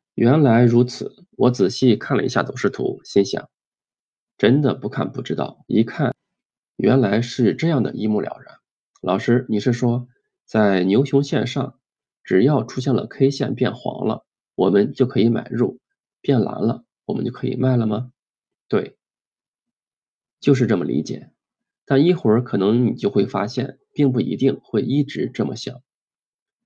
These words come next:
知己老师略有深意地看着我。我很好奇，怎么会这么说呢？我心里想着，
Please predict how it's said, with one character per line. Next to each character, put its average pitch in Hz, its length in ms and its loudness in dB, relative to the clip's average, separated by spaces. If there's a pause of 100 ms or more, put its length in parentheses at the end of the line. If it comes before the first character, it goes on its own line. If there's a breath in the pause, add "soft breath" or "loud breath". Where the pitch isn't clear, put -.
(340)
知 127 140 -2
己 131 80 4
老 113 200 0
师 - 440 -2
略 110 160 2
有 - 160 -6
深 127 300 0
意 135 80 2
地 - 260 -10
看 - 240 -8
着 - 80 -14
我。 - 100 -14 (2250)
我 131 100 4
很 135 180 4
好 127 240 -2
奇， - 540 -6
怎 90 100 -8
么 82 80 -2
会 120 320 0
这 147 160 -2
么 135 100 0
说 120 200 -2
呢？ 117 260 -4 (160)
我 - 220 -8
心 117 160 2
里 123 100 6
想 - 300 -6
着， - 200 -12